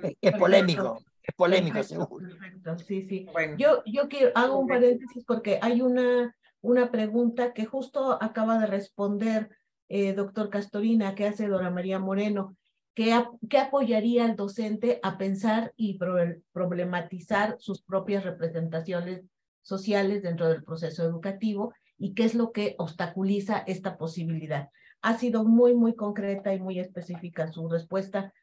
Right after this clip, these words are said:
Speaker 2: sin tener esta pregunta, pero me atrevo ahí a,
Speaker 1: Sí,
Speaker 2: a
Speaker 1: más o menos lo que,
Speaker 2: justo,
Speaker 1: sí,
Speaker 2: justo
Speaker 1: sí,
Speaker 2: lo que
Speaker 1: más o
Speaker 2: acaba
Speaker 1: menos.
Speaker 2: de decir, doctor
Speaker 1: Sí,
Speaker 2: Castorina.
Speaker 1: sí, sí, más o menos sería eso, digamos.
Speaker 2: Ujú.
Speaker 1: Pero yo parto siempre del principio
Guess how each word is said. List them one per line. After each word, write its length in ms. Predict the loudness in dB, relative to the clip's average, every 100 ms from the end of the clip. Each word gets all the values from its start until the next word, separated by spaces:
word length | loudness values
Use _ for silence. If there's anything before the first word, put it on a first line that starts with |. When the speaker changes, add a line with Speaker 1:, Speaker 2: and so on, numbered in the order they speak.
| _ _
Speaker 2:
sin 280 | -8 -6 -4
tener 240 | 0 0
esta 220 | 0 -2
pregunta, 480 | -2 0 0 0 0
pero 240 | 4 2 2
me 100 | 0
atrevo 320 | -2 0 0
ahí 260 | 0 -2
a, 60 | 2
Speaker 1:
Sí, 140 | 4
Speaker 2:
a 80 | 4
Speaker 1:
más 240 | 4 4 4
o 80 |
menos 300 | 4 6 6
lo 120 | 4 4
que, 200 | 4 2
Speaker 2:
justo, 140 | -2
Speaker 1:
sí, 440 | -4 -2 -2 -6 -14 -14 -2
Speaker 2:
justo 280 | 0 4
Speaker 1:
sí, 40 | 4
Speaker 2:
lo 80 | 4
que 80 | 2
Speaker 1:
más 100 | 0
o 20 |
Speaker 2:
acaba 160 | 2
Speaker 1:
menos. 160 | 4 4
Speaker 2:
de 60 | 4
decir, 260 | 0 -2 -2
doctor 280 | -6 -6
Speaker 1:
Sí, 40 | -6
Speaker 2:
Castorina. 420 | -8 6 8 8
Speaker 1:
sí, 140 | 4 4
sí, 220 | 4 4
más 240 | 0 2
o 80 | 4
menos 280 | 4 4 2
sería 300 | 0 2 4
eso, 480 | 2 0 -2 -2 -6 _ _ -14
digamos. 400 | -4 -4 -4 -4 -6
Speaker 2:
Ujú. 180 | -6 0
Speaker 1:
Pero 140 | 6 8
yo 220 | 6 6
parto 320 | 6 6 2
siempre 480 | 2 4 4 4 2
del 140 | 0
principio 840 | 0 -2 0 0 0 2 0 0